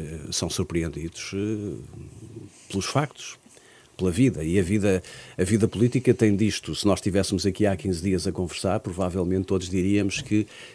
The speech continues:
seria uma improbabilidade enorme não haver orçamento de Estado. Portanto,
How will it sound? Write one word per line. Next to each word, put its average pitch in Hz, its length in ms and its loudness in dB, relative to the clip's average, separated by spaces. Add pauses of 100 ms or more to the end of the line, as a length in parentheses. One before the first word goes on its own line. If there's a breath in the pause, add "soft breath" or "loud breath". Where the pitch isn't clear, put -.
seria 104 320 2
uma 98 140 6
improbabilidade 92 960 2 (380)
enorme 87 720 4
não 87 200 2
haver 82 180 0
orçamento 85 420 -2
de - 60 -8
Estado. 82 300 -4
Portanto, 139 480 0